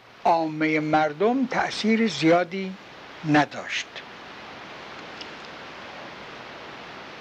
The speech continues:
حزب دیگری که در اون موقع تشکیل شد، یک حزب بود به نام حزب ایران جوان که یک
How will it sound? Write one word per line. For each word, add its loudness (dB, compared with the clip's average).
حزب 6
دیگری 4
که 4
در 8
اون 6
موقع 6
تشکیل 0
شد، 6
یک 2
حزب 4
بود 2
به 0
نام 2
حزب 4
ایران 4
جوان 4
که 2
یک 8